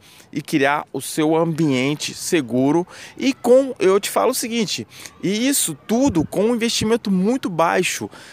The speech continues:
que vai te possibilitar ter um vínculo direto ao seu potencial cliente. Mas pra isso, eu quero te dar de graça pra que você possa testar. Então, eu vou deixar o link nessa, na descrição, é w w w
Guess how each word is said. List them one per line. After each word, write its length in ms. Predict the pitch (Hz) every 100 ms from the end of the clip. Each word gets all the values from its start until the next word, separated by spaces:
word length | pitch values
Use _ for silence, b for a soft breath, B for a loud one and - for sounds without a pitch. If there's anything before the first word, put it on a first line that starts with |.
| B _
que 160 | - 202
vai 300 | 151 160 196
te 100 | 196
possibilitar 840 | 190 196 - 175 151 - 147 170 -
ter 320 | 151 160 180 - -
um 140 | 175
vínculo 480 | 147 175 214 - 202
direto 720 | 151 - 269 185 196 208 214 208 B B
ao 200 | - 147
seu 240 | - 165 165
potencial 600 | 175 170 165 - 151 156
cliente. 540 | 175 131 92 - - B B
Mas 180 | - 226
pra 220 | - 254
isso, 260 | 214 226 - b _
eu 140 | - 233
quero 240 | 208 180
te 120 | -
dar 140 | 170 160
de 100 | 185
graça 380 | 165 151 165
pra 180 | 160 151
que 140 | - 143
você 220 | 147 -
possa 320 | - 139 147
testar. 420 | - 180 - - B B B
Então, 300 | - - 170
eu 80 | 196
vou 80 | 165
deixar 300 | 156 - 165
o 100 | 175
link 520 | 127 151 196 - 233 B B B -
nessa, 400 | - 123 135 139
na 300 | 113 113 131
descrição, 720 | 117 120 143 160 - 135 185 - B B B -
é 380 | 127 123 113
w 460 | 98 95 139 175 160
w 300 | 135 127 123
w 280 | 107 98